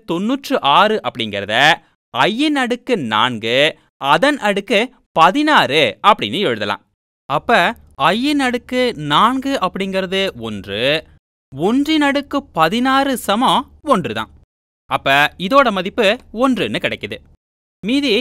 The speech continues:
I-ன் அடுக்கு மூன்று, இது மட்டும்தான் இருக்குது. I-ன் அடுக்கு மூன்றோட மதிப்பு என்னன்னு நாம முன்னாடியே பார்த்தோம் இல்லையா?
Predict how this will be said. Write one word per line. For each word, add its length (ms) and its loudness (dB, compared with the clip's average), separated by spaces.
I-ன் 300 0
அடுக்கு 380 -4
மூன்று, 580 0
இது 160 0
மட்டும்தான் 400 -2
இருக்குது. 360 -6
I-ன் 380 0
அடுக்கு 360 -2
மூன்றோட 580 2
மதிப்பு 340 -4
என்னன்னு 420 -2
நாம 340 2
முன்னாடியே 520 -2
பார்த்தோம் 420 -2
இல்லையா? 300 -4